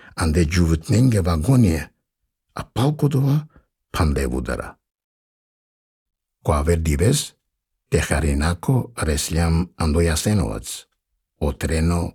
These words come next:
ačilas abrial, kotare lageri, tai numa so ikilem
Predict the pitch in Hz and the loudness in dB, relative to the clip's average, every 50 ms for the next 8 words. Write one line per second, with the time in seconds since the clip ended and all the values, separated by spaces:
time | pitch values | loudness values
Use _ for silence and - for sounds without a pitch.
0 | _ _ - - 85 76 - - - 98 101 104 90 - - - - _ - 92 | _ _ -6 -4 -4 -2 -2 -2 0 0 0 0 0 -2 -4 -8 -10 _ -6 -4
1 | 92 92 98 110 120 117 82 - - _ _ _ _ _ _ _ _ _ - - | -2 0 0 0 0 0 0 -4 -8 _ _ _ _ _ _ _ _ _ -8 -6
2 | 71 82 78 82 78 76 80 98 101 76 71 65 60 - - - _ _ _ _ | -6 -4 -2 -2 -2 0 0 -2 -2 -2 -4 -4 -6 -6 -10 -14 _ _ _ _
3 | _ _ - - 76 80 78 78 85 101 127 151 160 160 160 165 180 - _ _ | _ _ -8 -4 0 0 2 2 4 4 6 6 6 6 4 4 2 -2 _ _
4 | _ _ _ - - - 90 85 80 76 - 82 82 90 92 82 | _ _ _ -8 -2 0 2 2 2 2 0 -2 0 2 2 2